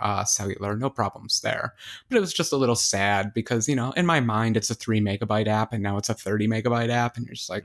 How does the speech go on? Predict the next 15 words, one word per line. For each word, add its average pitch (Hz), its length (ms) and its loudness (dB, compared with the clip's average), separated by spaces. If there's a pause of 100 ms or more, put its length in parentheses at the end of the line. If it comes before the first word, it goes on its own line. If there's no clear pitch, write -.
"Ugh, 110 180 2 (760)
all 110 200 2
that 107 200 2
for 110 80 -6
crashes, 104 480 -2
huh?" 107 220 2 (100)
<laughs> 233 1160 0
But 127 400 4 (300)
you 143 140 2
gotta 139 240 2
do 117 140 0
what 113 180 0
you 104 80 -8
gotta - 260 -4
do. - 460 -8